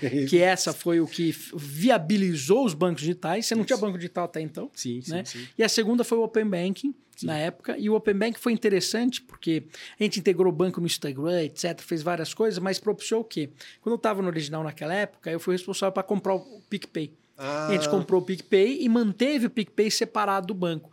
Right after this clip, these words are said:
Speaker 1: Sim.
Speaker 2: E para que o PicPay pudesse integrar, ele usou a plataforma de Open Banking.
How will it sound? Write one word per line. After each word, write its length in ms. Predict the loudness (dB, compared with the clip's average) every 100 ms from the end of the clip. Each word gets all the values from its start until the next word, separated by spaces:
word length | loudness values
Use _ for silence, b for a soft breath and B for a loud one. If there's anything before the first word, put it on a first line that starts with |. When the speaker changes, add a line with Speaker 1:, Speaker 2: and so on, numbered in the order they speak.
| -14
Speaker 1:
Sim. 220 | -10 -10 4
Speaker 2:
E 160 | 6 6
para 400 | 4 2 4 2
que 100 | 0
o 80 |
PicPay 400 | 0 -2 2 2
pudesse 480 | 2 0 2 2 0
integrar, 540 | -2 0 0 2 2 2
ele 100 | 2
usou 220 | 2 0
a 40 |
plataforma 460 | -2 -6 -4 -4 -4
de 60 |
Open 180 | -6 -6
Banking. 380 | -10 -12 -18